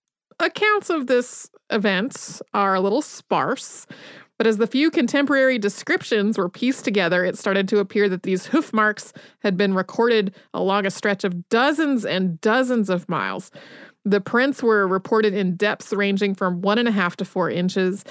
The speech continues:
and as mentioned in the letter above, they, uh, defied logic in their placement <laughs> in a lot of cases.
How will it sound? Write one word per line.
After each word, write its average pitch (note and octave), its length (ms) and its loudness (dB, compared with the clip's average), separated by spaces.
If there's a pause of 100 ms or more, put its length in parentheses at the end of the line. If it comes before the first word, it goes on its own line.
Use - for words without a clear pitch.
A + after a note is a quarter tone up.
(240)
and G#3 140 4
as G3 160 2
mentioned A3+ 480 2
in G3+ 160 2
the F#3+ 140 2
letter G3 400 2
above, G3 720 -2 (260)
they, G3+ 560 2
uh, F#3+ 280 -2 (200)
defied C4+ 760 0
logic G3+ 800 0
in G3 120 0
their F#3+ 160 0
placement A#3 580 0 (160)
<laughs> - 140 -8
in A3+ 240 4
a G3+ 100 -2
lot F#4 400 2
of D#4+ 140 -4
cases. D#4+ 400 -2